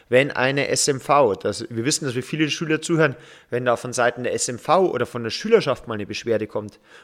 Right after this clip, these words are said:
und sagt, hey, wir leben in einem digitalen Zeitalter, können das aber nicht nutzen, sind immer noch so weit, dass unsere W lan, äh, W lan-Voucher teilweise nicht funktionieren, dann ändert sich vielleicht was. Wenn die Eltern kommen und sagen, ähm, bitte, ihr sollt unsere Kinder auch auf die Zukunft vorbereiten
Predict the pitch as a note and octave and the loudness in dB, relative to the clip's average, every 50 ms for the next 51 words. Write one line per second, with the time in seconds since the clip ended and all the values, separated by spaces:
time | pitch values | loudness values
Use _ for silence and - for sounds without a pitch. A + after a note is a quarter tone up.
0 | _ - A#2 A2 - A#2 G2+ - - - D3+ D3 D3+ B2 - - - A#2 A#2 A2 | _ -14 -8 -4 -4 -4 -4 -4 -4 -2 -2 0 0 -2 -6 -8 -8 -8 -6 -4
1 | A2+ C3 C3+ C#3 C#3 B2+ B2 A2+ G#2 B2 A#2 A#2+ - - A2+ A2 A2+ A2 - - | -2 -2 -2 -2 -2 -4 -4 -4 -6 -6 -6 -4 0 2 2 2 2 0 0 0
2 | C3 D#3 - D2+ G2+ G#2+ A2+ - C#3 C#3 - - - _ - - D3+ D3+ E3+ E3 | 0 2 2 2 0 0 2 0 -2 -4 -4 -8 -20 _ -4 -2 0 0 2 0
3 | D3+ C#3 - - B2+ A2+ A#2+ A#2 - - - D#3 G3 G3 - - - D#3 E3+ F#3 | 0 0 0 0 0 0 -2 -4 -6 -4 -2 -2 -2 -2 -2 -4 -4 -2 -4 -6
4 | - - - - - _ - - C3+ C#3+ C#3+ F3 F3 F#3+ F3+ D3 C#3 - - D3+ | -8 -12 -20 -20 -20 _ -8 -6 -6 -6 -4 -4 -2 -2 -2 -2 -2 -2 -2 0
5 | D3 C#3+ D3 D#3+ E3 E3 - - C#3 C3 - - - - - C#3 B2 B2+ B2+ - | 0 2 2 2 0 -2 -2 0 0 0 0 0 -4 -6 -8 -6 -4 -4 -2 0
6 | E3 F3 D3+ C3 B2 G#2+ A2 A2 A2 A2 - _ _ _ - - B2 A#2 A2+ B2+ | 0 2 2 2 2 2 2 0 0 -2 -8 _ _ _ -6 -2 -2 0 0 0
7 | E3 E3+ D3 B2 G#2 G#2 A2 - - A#2+ - - A#2 A2+ A#2 A2+ - A#2+ A#2 - | 0 0 0 0 2 0 0 0 -2 -4 -2 0 0 2 2 0 -2 -4 -10 -10
8 | - B2+ A#2+ A2 - - C3+ D3 D#3+ D#3 - - - - _ _ _ - B2+ C#3 | -10 -12 -12 -10 -8 -6 -4 -4 -4 -6 -10 -18 -20 -20 _ _ _ 2 4 4
9 | D#3+ - - C#3 D3 C#3+ C3 - - A#2+ - - A2+ G2 D#2+ F#2 - - G2 G2 | 2 -2 -4 -2 -2 -2 -2 -2 -4 -8 -8 -6 -4 -4 -4 -6 -6 -6 -6 -6
10 | - - A2+ B2+ D3+ F3 - - - A#3+ A#3 - F3 D3 C3 - - C3 B2 A#2+ | -4 -2 -2 -2 0 0 2 4 4 4 4 2 0 0 0 0 -2 0 0 -2
11 | A#2 A2 A2+ - C3 A#2 A#2 A2+ B2 A#2 - - G#2+ G#2+ A2 A2 - - D3+ - | -4 -4 -2 0 2 2 2 2 -2 -8 -8 -8 -6 -6 -6 -8 -10 -12 -10 -8
12 | C#3+ B2 A2+ B2+ A#2 A2 A2+ A#2+ - - C#3 C#3 - - A#2 A2 B2+ A#2+ - E3 | -6 -6 -4 -4 -6 -6 -8 -4 -2 0 0 0 -2 -6 -10 -8 -8 -6 -6 -4
13 | E3+ E3+ D#3+ C#3+ C3 B2 B2+ A#2+ - C3 A#2 - G3+ F#3+ - C3 A2 - C3+ B2 | -4 -2 0 0 0 -2 -2 -4 -8 -10 -8 -8 -8 -10 -10 -10 -4 -2 0 0
14 | A#2 A#2+ A#2+ A#2+ C3+ D3+ E3 E3 | 2 2 0 0 0 -2 -6 -12